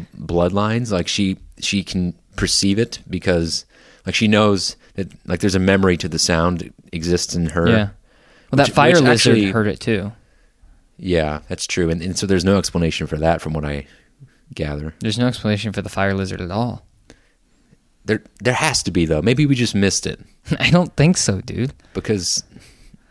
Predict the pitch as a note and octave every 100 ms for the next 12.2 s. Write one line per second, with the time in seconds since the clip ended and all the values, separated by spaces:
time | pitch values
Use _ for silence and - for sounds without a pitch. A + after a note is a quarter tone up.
0 | _ _ - E3+ G3+ F#3+ F#3 F3+ F3 -
1 | B2+ D#3 F3+ G#2+ C#3+ D#3 E3 C#4 E4+ F4
2 | - C#4+ B3+ E3+ C3+ D3 D3 C#3+ C3+ D2+
3 | - _ _ _ _ _ - A#2+ B2+ A#2+
4 | A#2 D#3+ D3 C#3 A#2+ A#2+ A2+ A#2+ A#2 A2
5 | B2+ A#2 G#2 G2 G2 G2+ G2+ A#2 G#2+ -
6 | _ _ _ _ _ _ _ - - -
7 | F2+ F2+ D#2 A1 D2+ - D#2 D#2 F2 -
8 | - - - - - F3+ D3+ A#2+ G#2+ G#2
9 | - - G2 A2+ G2+ - G#2 G2 G2 G2
10 | F2+ E2+ - C#3 A2+ A2 A2 A#2+ F#2+ F#2+
11 | G2 E2 F2 E2 - F#2+ F#2+ E2 D#2 D#2
12 | D2+